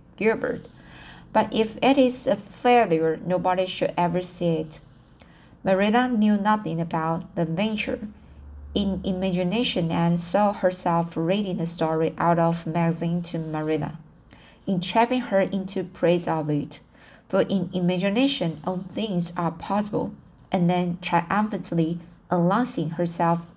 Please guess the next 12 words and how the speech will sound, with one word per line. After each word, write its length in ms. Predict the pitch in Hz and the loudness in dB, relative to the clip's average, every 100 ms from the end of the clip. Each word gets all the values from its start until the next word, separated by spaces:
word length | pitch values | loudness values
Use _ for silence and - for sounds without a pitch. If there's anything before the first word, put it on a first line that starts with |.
| _ | _
the 140 | 165 160 | -6 0
author. 460 | 190 190 - - - - - - - - - - | 0 0 -4 -6 -10 -16 -20 -20 -20 -20 -20 -2
One 300 | 180 208 202 | 2 4 4
day 340 | 196 180 180 - | 4 4 2 -2
Anne 280 | 180 175 | -2 -2
took 320 | 170 202 196 - | -4 -4 -4 -6
to 200 | - 175 | -4 0
the 140 | 170 | 0
post 480 | 170 - 196 190 - | 0 0 0 0 0
office 500 | 180 175 190 190 - - _ - | 0 2 -2 -4 -8 -18 _ -2
a 100 | 180 | 4
round, 460 | 180 202 226 240 | 6 4 2 -4